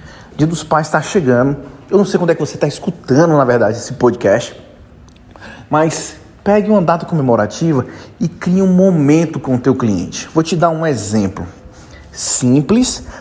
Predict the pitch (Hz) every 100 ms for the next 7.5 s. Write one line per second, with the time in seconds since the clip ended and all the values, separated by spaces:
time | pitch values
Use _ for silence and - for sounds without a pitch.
0 | - 123 120 - - 131 117 180 180 170
1 | 139 156 202 - - 156 143 131 - -
2 | 107 90 - 127 165 - 127 135 294 294
3 | - 233 175 151 - 73 - - - -
4 | - - - - - - 202 214 196 139
5 | 104 - - - - - - - - -
6 | - - - - 139 190 170 165 156 165
7 | 147 160 123 104 92